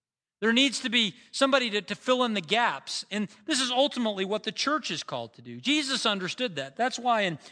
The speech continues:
Matthew chapter twenty-eight, verses eighteen to twenty, Jesus commissions his church to go out and to fill in the gaps,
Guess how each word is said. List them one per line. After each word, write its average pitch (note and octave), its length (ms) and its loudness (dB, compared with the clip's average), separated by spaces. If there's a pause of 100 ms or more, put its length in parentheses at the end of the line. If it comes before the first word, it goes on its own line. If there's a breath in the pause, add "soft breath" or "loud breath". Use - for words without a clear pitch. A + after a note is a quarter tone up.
(120)
Matthew A3+ 360 2
chapter A3 340 2
twenty-eight, G#3+ 520 0
verses E3+ 360 -6
eighteen F#3+ 400 -4
to F3 80 -8
twenty, A3+ 340 -4
Jesus G3 400 -4
commissions G3 640 -4 (340 loud breath)
his G#3+ 160 0
church B3+ 400 0
to G#3+ 80 -4
go G3+ 220 0
out A3 240 4
and G3+ 140 -4
to F#3+ 40 -2
fill A#3 260 -2
in A#3 60 -2
the A3+ 80 -2
gaps, A#3 600 -2